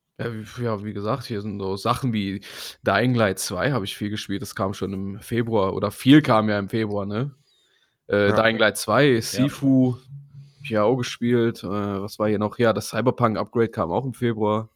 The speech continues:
Speaker 1: Ich
Speaker 3: Tiny
Speaker 1: hab dann auch mit
Speaker 3: Tina haben
Speaker 1: angefangen.
Speaker 3: wir auch gespielt, ne?
Speaker 1: Genau, das kam ja schon im März direkt.
Speaker 2: Ja, hat mich aber
Speaker 1: Auch
Speaker 2: dann am
Speaker 1: geil.
Speaker 2: Ende des Tages aber auch nicht hundertprozentig abgeholt, muss ich sagen.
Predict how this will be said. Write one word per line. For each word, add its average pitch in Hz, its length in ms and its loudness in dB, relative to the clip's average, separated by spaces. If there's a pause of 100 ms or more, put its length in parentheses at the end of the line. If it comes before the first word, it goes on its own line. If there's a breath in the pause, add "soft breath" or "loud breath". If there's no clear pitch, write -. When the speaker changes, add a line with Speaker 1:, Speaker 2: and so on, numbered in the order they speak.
(160)
Speaker 1:
Ich 101 100 -8
Speaker 3:
Tiny 95 60 -4
Speaker 1:
hab 92 80 -6
dann 87 120 -10
auch 101 140 -4
mit 127 80 2
Speaker 3:
Tina 110 140 0
haben 101 100 -4
Speaker 1:
angefangen. 101 260 -4
Speaker 3:
wir 95 220 -4
auch 101 260 -6
gespielt, 98 600 -12
ne? 101 180 -10 (160)
Speaker 1:
Genau, 110 340 4
das 101 160 0
kam 113 200 2
ja 104 40 2
schon 107 220 -2
im 98 100 0
März 117 380 0
direkt. 107 440 -4 (280 loud breath)
Speaker 2:
Ja, 120 320 0
hat 156 160 -4
mich 190 180 4
aber 156 220 10
Speaker 1:
Auch - 20 4
Speaker 2:
dann 143 180 6
am 147 120 6
Speaker 1:
geil. 113 100 4
Speaker 2:
Ende 160 140 2
des 156 240 -2
Tages 165 500 2
aber 131 360 2
auch 143 100 0
nicht 151 260 -4
hundertprozentig 131 720 0
abgeholt, 104 480 -2
muss 101 160 -6
ich 104 80 -10
sagen. 98 340 -4